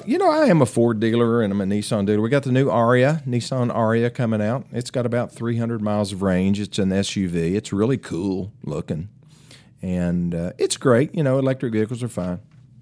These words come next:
as long as you're not traveling across country. But they're planning on improving that, so, so we shall see. But what we have now are good old-fashioned internal combustion engines and some hybrids and things like that.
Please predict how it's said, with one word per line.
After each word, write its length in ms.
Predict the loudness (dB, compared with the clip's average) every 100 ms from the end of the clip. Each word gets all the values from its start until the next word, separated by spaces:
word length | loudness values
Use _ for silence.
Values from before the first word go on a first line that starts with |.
| -10
as 40 |
long 200 | -4 -4
as 80 | -2
you're 120 | -4
not 380 | -4 -4 -4 -4
traveling 420 | -4 -2 -2 -2
across 440 | -4 -6 -4 -4 -6
country. 540 | -4 -4 -4 -10 -10 _ _ -20 -20 -20 -20 -20 _ -14
But 100 | -4
they're 140 | -4
planning 420 | -2 0 2 2 2
on 160 | 2
improving 560 | 0 2 2 4 2 -2
that, 240 | -2 -4
so, 360 | -6 -6 -6 -8 -12
so 180 | -6 -4
we 160 | -4
shall 240 | -4 -4 -4
see. 280 | -6 -10 -16 _ -20 -16 0
But 140 | 2
what 180 | 4 4
we 100 | 4
have 160 | 4
now 280 | 4 2 2
are 360 | 0 -2 -2 -6 _ _ -20 4
good 140 | 8
old-fashioned 640 | 8 6 8 8 8 2 0
internal 400 | 0 0 0 0
combustion 500 | 0 0 0 -2 -2
engines 440 | -2 -2 -4 -4
and 120 | -8
some 140 | -8 -8
hybrids 460 | -4 -4 -6 -8
and 120 | -10 -8
things 220 | -8 -6
like 200 | -8 -6
that. 260 | -8 -8